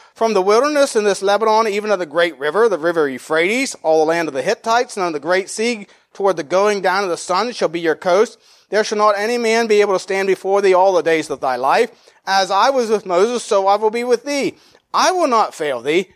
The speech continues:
nor forsake thee. Be strong and of a good courage, for unto this people shalt thou divide for inheritance the land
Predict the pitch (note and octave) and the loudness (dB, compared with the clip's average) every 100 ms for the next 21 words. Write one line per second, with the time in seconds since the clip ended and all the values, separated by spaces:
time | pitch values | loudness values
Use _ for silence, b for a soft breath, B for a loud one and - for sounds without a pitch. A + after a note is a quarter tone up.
0 | - G3 A3+ A3 - B3 A#3+ - D3+ - | -4 0 0 -2 -2 0 0 -2 -8 -8
1 | b b A3 A#3 - A#3 C4+ F4 D#4+ C4 | b b -4 -4 0 2 4 4 2 0
2 | A#3+ C#4+ D4+ C#4 C#4+ G3 A#2+ - _ _ | 0 -4 -2 2 4 2 -2 -14 _ _
3 | G#3+ B3 B3+ A#3 - B3+ C#4 A3 A#3 G#3+ | 0 2 2 0 0 -4 -2 -2 2 0
4 | G#3 G3+ F3+ E3+ G3 A3 A3 G#3 F3+ G3+ | 2 0 0 0 2 2 0 -6 -2 2
5 | A3+ B3 - A3 A#3+ F#3+ | 2 2 0 0 0 -2